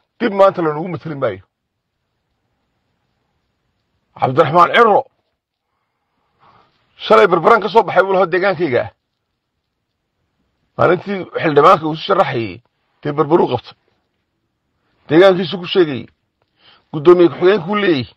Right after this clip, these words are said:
Maayar ku-xigeenkaan u jeedaa. Ma tegi karo. Kuma shirin karo boqol inaan. Wuu loola ku dhaceen. Taayir kuma gubi karo.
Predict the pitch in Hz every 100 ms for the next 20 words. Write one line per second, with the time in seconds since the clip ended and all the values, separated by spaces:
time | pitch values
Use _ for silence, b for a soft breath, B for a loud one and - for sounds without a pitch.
0 | _ _ _ _ _ - 139 123 165 190
1 | 185 170 147 110 101 _ b b b b
2 | _ _ _ _ _ _ _ _ _ _
3 | _ 151 220 247 180 123 92 - _ _
4 | _ _ _ _ - 165 226 190 190 175
5 | 175 151 147 110 98 _ _ _ _ _
6 | - 151 151 143 151 - - _ _ _
7 | _ _ _ _ _ _ _ - 208 262
8 | 185 208 190 151 110